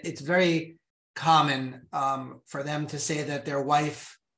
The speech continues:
if not them, feels like the sex is chore-like, it's mechanical, um,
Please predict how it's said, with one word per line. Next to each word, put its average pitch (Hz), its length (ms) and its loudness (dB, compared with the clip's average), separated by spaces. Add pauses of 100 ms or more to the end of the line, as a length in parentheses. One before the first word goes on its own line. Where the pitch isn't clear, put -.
(360)
if 170 180 -4
not 151 280 2
them, 147 400 0
feels 165 400 0
like 151 380 -2
the 165 120 -2
sex 160 460 2
is 143 320 -6
chore-like, 156 800 2 (680)
it's 147 160 -4
mechanical, 156 1000 -2 (720)
um, 131 480 -8